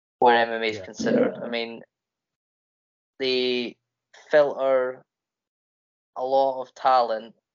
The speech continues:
Speaker 1: and big draws around their legend fighters.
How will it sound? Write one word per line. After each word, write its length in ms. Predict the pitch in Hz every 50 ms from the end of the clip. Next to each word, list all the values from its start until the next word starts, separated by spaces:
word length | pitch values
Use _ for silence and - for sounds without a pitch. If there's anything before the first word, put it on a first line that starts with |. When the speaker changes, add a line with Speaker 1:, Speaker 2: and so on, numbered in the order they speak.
| _ _ _ _ _ _ _ -
Speaker 1:
and 520 | 113 110 110 110 107 110 110 110 107 _ _ _ _
big 320 | - 127 120 117 113 120 - _ -
draws 640 | - 123 123 120 113 107 110 107 107 104 - - - - -
around 440 | 117 110 120 117 113 113 113 110
their 220 | 110 113 107 104 104
legend 560 | 107 110 110 110 110 110 110 - 110 - -
fighters. 540 | - 113 104 - - - - - - -